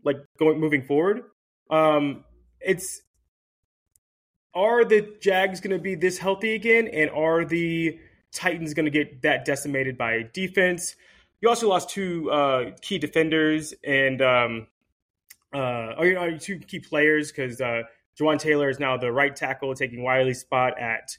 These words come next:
Kansas City. And, uh, you lost Arden Key, who is one of your key defenders, and they went to the Titans. So those are kind of losses. You do get, um, Calvin Ridley. Um, who knows about your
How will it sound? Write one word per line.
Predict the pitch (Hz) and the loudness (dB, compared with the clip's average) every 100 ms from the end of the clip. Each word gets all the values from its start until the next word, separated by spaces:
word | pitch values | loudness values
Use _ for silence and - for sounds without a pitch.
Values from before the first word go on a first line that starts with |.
| _ - | _ -10
Kansas | 117 - | -10 0
City. | 285 262 247 - _ _ _ _ | 2 2 -2 -8 _ _ _ _
And, | 156 156 147 143 | 0 2 2 2
uh, | 139 | 2
you | 143 | 4
lost | 151 165 | 2 0
Arden | 147 135 | -2 -4
Key, | 151 139 135 | -2 -2 -2
who | 131 131 127 123 | -4 -4 -2 -2
is | 120 113 - - | -4 -6 -16 -4
one | 151 | -2
of | 135 | 0
your | 123 123 120 _ _ | 0 -2 -4 _ _
key | - 156 | -6 -4
defenders, | 151 151 147 143 139 | 0 2 2 0 -2
and | 135 | -4
they | 139 | -2
went | 135 131 - - | -4 -6 -8 -4
to | 202 190 | -2 0
the | 147 | -2
Titans. | - 143 - - | 0 -2 -4 -18
So | - 147 117 110 _ _ _ _ _ _ _ _ | -6 -4 -4 -6 _ _ _ _ _ _ _ _
those | 202 240 | 0 0
are | 240 | 0
kind | 220 190 | 0 0
of | 156 | 2
losses. | 175 175 196 180 160 | 2 2 0 -2 -4
You | 165 | -8
do | 190 214 | -4 -2
get, | 196 196 185 | 4 4 4
um, | 156 156 147 139 131 | -2 0 0 -2 -4
Calvin | 175 160 151 | -2 0 2
Ridley. | 160 151 156 151 147 - _ _ _ - | 2 4 4 4 2 -2 _ _ _ -4
Um, | 156 156 156 156 156 - _ - - _ _ _ _ _ _ _ _ _ _ _ | 2 4 4 2 -2 -8 _ -20 -20 _ _ _ _ _ _ _ _ _ _ _
who | 285 254 | -8 -2
knows | 175 185 190 175 | 2 4 2 0
about | 165 165 160 143 | 0 0 0 -4
your | 165 165 156 127 | -2 0 0 -4